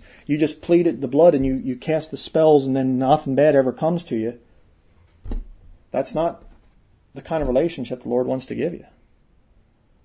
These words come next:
Sometimes you have to have some bad things happen to you. Sometimes you have to have sickness. Sometimes you have to have death in your family. Sometimes you have to lose your car or your finances or whatever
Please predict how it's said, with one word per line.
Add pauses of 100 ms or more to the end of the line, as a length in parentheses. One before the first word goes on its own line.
(300)
Sometimes
you
have
to
have
some
bad
things
happen
to
you.
Sometimes
you
have
to
have
sickness.
Sometimes
you
have
to
have
death
in
your
family.
Sometimes
you
have
to
lose (420)
your
car (280)
or
your
finances
or
whatever